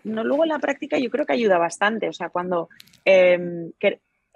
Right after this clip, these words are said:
vamos a pensar, ¿no? Venga, quiero bajar de grasa, quiero verme más definida porque me duelen las rodillas, porque lo que sea, o sea, me da igual la motivación, ¿vale? Entonces tú vienes a consulta y yo te propongo diferentes,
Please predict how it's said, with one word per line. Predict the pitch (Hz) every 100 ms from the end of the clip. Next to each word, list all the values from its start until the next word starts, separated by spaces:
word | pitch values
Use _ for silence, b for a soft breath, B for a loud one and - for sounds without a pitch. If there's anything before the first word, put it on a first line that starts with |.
| -
vamos | 214 226
a | 240
pensar, | 196 175 151 139
¿no? | 226 302
Venga, | 170 139
quiero | - 220
bajar | 214 202 185
de | 170
grasa, | 185 220 240
quiero | 196 180
verme | 170 165 165
más | 165
definida | 156 - 165 214 220
porque | 170 160 156
me | 156
duelen | 156 170 165
las | 151
rodillas, | 143 151 180 180
porque | - _ 135
lo | 131
que | -
sea, | - 180 -
o |
sea, | - 156
me | 165
da | 180
igual | 190 156
la | 156
motivación, | 147 143 143 - -
¿vale? | 175 285
Entonces | 220 156
tú | -
vienes | 170 170
a |
consulta | 170 185 226 233 285 349 _ _ _ _ -
y | 247
yo | 254
te | 240
propongo | 220 226 233 254
diferentes, | 233 185 175 196 202 -